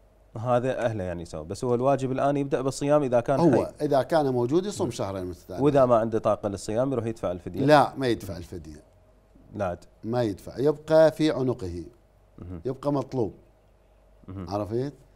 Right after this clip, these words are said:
Speaker 1: نعم.
Speaker 2: يعني ما ينتقل مثل كفارة
Speaker 1: مهم.
Speaker 2: الجماع وغيره،
Speaker 1: مهم.
Speaker 2: اللي مذكورة في القرآن الك-، الكريم أنه
Speaker 1: مهم.
Speaker 2: في،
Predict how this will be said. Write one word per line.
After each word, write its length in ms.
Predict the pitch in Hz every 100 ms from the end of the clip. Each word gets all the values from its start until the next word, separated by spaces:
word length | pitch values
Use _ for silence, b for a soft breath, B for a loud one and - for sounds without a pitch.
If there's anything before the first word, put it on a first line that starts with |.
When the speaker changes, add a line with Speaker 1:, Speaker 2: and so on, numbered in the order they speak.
| -
Speaker 1:
نعم. 200 | 92 82
Speaker 2:
يعني 200 | 123 120
ما 100 | 147
ينتقل 500 | 170 151 139 - 120
مثل 240 | 139 139
كفارة 420 | 120 120 - 131 120
Speaker 1:
مهم. 100 | 113
Speaker 2:
الجماع 400 | 107 131 127 107
وغيره، 460 | 110 131 123 117
Speaker 1:
مهم. 160 | 95 90 B B _
Speaker 2:
اللي 340 | 110 113 113 117
مذكورة 500 | 120 110 - 131 117
في 80 | 113
القرآن 400 | - 113 117 110
الك-، 180 | -
الكريم 800 | 123 110 117 127 107 110 131 117
أنه 320 | 104 104 101 107
Speaker 1:
مهم. 260 | 104 101
Speaker 2:
في، 480 | 92 110 110 107 98